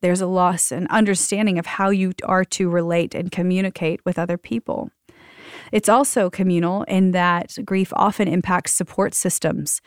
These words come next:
So structures that were there are now changed and have shifted. There's also a loss of worldview when grief impacts your life, the way you view God and other people. Relational safety begins to shift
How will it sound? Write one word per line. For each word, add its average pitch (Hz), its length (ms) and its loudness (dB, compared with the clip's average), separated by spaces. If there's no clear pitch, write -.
So 214 160 4
structures 208 640 0
that 170 200 2
were 190 120 0
there 175 360 2
are 180 140 0
now 180 240 2
changed 185 600 -2
and 170 140 0
have 165 160 0
shifted. - 600 -4
There's 208 160 2
also 247 340 4
a 196 60 2
loss 180 460 2
of 185 280 0
worldview 185 1000 0
when 180 320 2
grief 170 320 -2
impacts 165 480 0
your 180 80 -2
life, 180 500 -2
the 185 120 -6
way 175 160 0
you 185 220 2
view 196 200 2
God 180 440 4
and 156 120 -2
other 180 180 2
people. - 540 -6
Relational 196 680 2
safety 208 500 0
begins 170 400 -2
to - 120 -8
shift - 640 -6